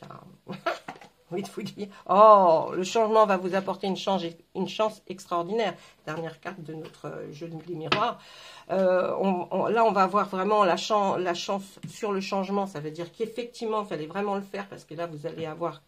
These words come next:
que de la chance. La chance à côté de la sexualité, ben, c'est que vous allez rencontrer quelqu'un qui va vraiment être super pour vous ou avec qui vous allez vous entendre super bien. Donc voilà,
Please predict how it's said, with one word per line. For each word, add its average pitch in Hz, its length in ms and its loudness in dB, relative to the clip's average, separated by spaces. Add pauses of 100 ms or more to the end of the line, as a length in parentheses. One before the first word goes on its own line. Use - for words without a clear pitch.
que 240 80 0
de 185 120 -2
la 151 120 -8
chance. 214 400 -8 (460)
La 220 140 4
chance 247 280 0
à 220 80 0
côté 208 240 -6
de 196 60 -4
la 196 100 -2
sexualité, 196 600 -6
ben, 170 120 -4
c'est 170 140 -12
que - 100 -20
vous 175 140 -10
allez 170 160 -4
rencontrer 170 460 -8
quelqu'un 170 340 -10
qui 165 140 -16
va 151 120 -8
vraiment 160 300 -8
être 156 180 -10
super 185 540 -12
pour 160 200 -14
vous 160 380 -16
ou 170 100 -10
avec 147 240 -8
qui - 160 -20
vous 165 220 -12
allez 170 200 -10
vous 165 140 -12
entendre 165 380 -8
super 156 500 -14
bien. 151 180 -14 (380)
Donc 247 240 0
voilà, - 360 4